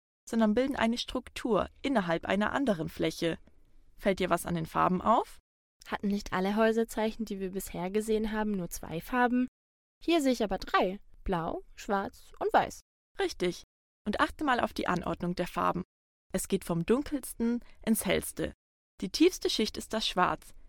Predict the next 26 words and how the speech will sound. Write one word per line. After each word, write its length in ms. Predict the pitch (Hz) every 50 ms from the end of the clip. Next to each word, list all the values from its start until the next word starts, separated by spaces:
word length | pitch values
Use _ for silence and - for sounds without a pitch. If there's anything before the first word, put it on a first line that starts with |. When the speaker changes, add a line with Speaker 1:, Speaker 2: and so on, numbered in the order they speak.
| - - -
Speaker 1:
darüber 320 | - 202 196 202 175 -
ist 160 | - - - 185
das 120 | 175 -
Blau 360 | - - 190 196 208 247 - -
und 240 | - 220 196 -
die 80 | - -
oberste 360 | 185 208 277 339 - - 294
Schicht 360 | 277 - - 170 190 - -
ist 180 | - - - -
das 200 | 294 285 - 208
Weiß. 460 | 190 160 170 170 170 185 - - - - _ _ _ _ _ _ -
Speaker 2:
Ich 160 | 247 - -
hab 80 | 277 -
noch 240 | 262 294 - -
was 160 | 285 269 - 233
Wichtiges 380 | 214 - - 208 185 190 -
entdeckt. 380 | 185 185 165 151 151 - - - _ _ _ _ _ _ _ -
Auf 120 | 226 233 -
der 200 | - 233 226 240
rechten 260 | 262 320 - - 247
Schulter 420 | - - - 269 277 277 - 214
ist 120 | 208 - 214
ein 100 | 220 226
kleines 320 | - 262 254 240 240 -
S 240 | - - 320 - -
eingeritzt. 600 | - 202 190 175 175 175 175 196 - - - -